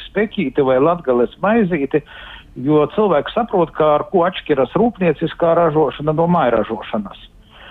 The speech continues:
Nu, un īstenībā latgalieši ir tādi kā mājražotāji. Viņu sapnis dažreiz ir kļūt par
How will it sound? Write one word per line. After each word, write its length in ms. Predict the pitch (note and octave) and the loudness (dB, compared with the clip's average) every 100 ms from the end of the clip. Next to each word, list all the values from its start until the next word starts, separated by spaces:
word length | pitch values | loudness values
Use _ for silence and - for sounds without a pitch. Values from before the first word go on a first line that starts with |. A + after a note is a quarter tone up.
| - - | -20 -10
Nu, 220 | C#3+ F#3 | -2 2
un 60 | G#3+ | 4
īstenībā 680 | C4 - G3 F#3 D#3+ D#3+ D#3 | 4 2 2 2 2 2 4
latgalieši 720 | G#3 A3 F#3+ E3+ F3 - F#3+ | 2 2 2 4 4 2 -2
ir 80 | - | 0
tādi 220 | C3+ C#3 | 0 0
kā 120 | D3 E3 | 0 2
mājražotāji. 960 | E3+ A#2+ A2 A2 G2 - A2 G2+ F2+ - - | 2 2 0 -2 -8 -4 -2 -2 -6 -12 -2
Viņu 240 | D3 E3 - | 0 2 0
sapnis 400 | F#3+ - C#3 A#2+ | -2 0 -2 2
dažreiz 420 | F3 D#3+ C3+ A2+ | 0 2 0 0
ir 120 | C#3+ | -2
kļūt 300 | E3 E3+ A#2 - | 0 0 0 -2
par 160 | B2+ | -2